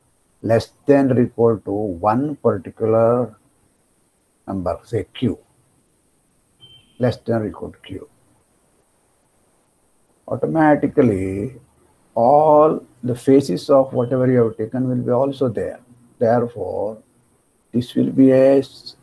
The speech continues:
subcomplex. This subcomplex is called the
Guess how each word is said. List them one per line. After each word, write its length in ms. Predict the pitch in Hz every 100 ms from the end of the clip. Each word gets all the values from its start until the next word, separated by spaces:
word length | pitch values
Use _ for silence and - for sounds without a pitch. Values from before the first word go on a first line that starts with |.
| _
subcomplex. 1120 | - - 113 117 123 147 139 - - - - _ _ _ _ _ _ _ _ _ _ _
This 280 | 143 135 -
subcomplex 800 | 117 - 139 127 123 131 127 -
is 160 | 110
called 580 | - - 98 90 95 110 - _ _ _ _ _
the 80 | _